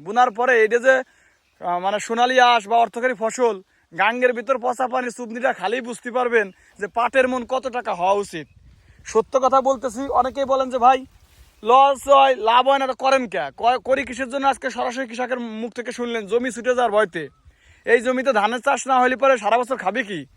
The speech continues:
পেঁয়াজে জানেন যে মোটামুটি একটা ভালো লাভ হয়, এটা সত্য কথা, এটা অস্বীকার করার কিচ্ছু নাই।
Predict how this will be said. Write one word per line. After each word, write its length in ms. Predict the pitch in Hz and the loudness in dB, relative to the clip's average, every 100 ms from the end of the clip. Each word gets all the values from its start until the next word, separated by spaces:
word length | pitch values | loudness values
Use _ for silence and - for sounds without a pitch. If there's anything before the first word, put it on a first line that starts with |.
| _ _ _ _ - | _ _ _ _ 0
পেঁয়াজে 380 | 247 262 269 | 4 4 4
জানেন 280 | 262 262 262 | 0 0 0
যে 60 | 269 | 0
মোটামুটি 400 | 254 262 262 262 | 0 -2 -2 -4
একটা 160 | 254 | -4
ভালো 200 | 226 190 240 | -4 -2 2
লাভ 200 | 226 220 | 2 4
হয়, 140 | 202 | 0
এটা 120 | 202 | -2
সত্য 260 | 226 196 - | -8 -10 -8
কথা, 260 | 240 202 170 | -6 -4 -4
এটা 100 | 180 | -2
অস্বীকার 400 | 220 - 208 240 | -4 -4 -8 -8
করার 200 | 233 247 | -4 -4
কিচ্ছু 320 | 233 - - | -6 -14 -8
নাই। 180 | 226 151 | -4 -6